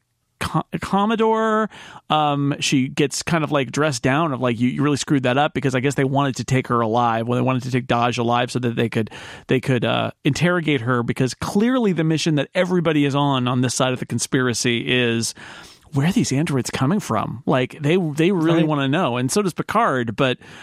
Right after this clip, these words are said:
Speaker 1: um, they are, you know, bad people who want to. Presumably, they don't wanna go and, and give them a hug. They wanna go to find where the androids are being made and kill them all.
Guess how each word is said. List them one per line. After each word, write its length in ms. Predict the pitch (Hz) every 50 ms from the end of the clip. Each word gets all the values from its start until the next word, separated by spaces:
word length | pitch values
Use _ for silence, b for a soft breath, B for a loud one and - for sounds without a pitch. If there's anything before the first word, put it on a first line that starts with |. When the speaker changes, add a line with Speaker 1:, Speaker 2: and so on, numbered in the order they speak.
| B B B B
Speaker 1:
um, 220 | - 139 131 127 120
they 340 | 147 156 170 160 151 -
are, 300 | - 147 139 135 131 127 - - - -
you 140 | - 156 131
know, 100 | 120 113
bad 320 | 110 143 143 147 170 160
people 320 | - 160 147 - 120 120 107
who 120 | 113 123
want 240 | 123 127 127 127 123
to. 160 | 117 117 110 B B B B B B B
Presumably, 560 | - 165 151 127 180 214 208 208 165 160 165 151
they 100 | 156 147
don't 140 | 147 147 143
wanna 160 | 147 143 139
go 280 | 131 147 139 139 139
and, 260 | 135 131 127 123 - -
and 240 | 165 139 131 127
give 200 | 110 143 135 123
them 120 | 131 127 117
a 60 | 117
hug. 460 | 107 113 151 165 151 127 117 113 120 117
They 100 | 123 123
wanna 240 | 127 127 120 120
go 160 | 117 135 131 123
to 80 | 120 110
find 240 | - 131 123 123
where 120 | 131 120 117
the 160 | 123 117 127
androids 320 | 131 127 127 127 123 -
are 80 | 127 139
being 200 | 131 123 117 117
made 200 | 117 117 113 117
and 160 | 110 107 127
kill 180 | - 151 151 135
them 180 | 117 117 107 101
all. 200 | 98 64 65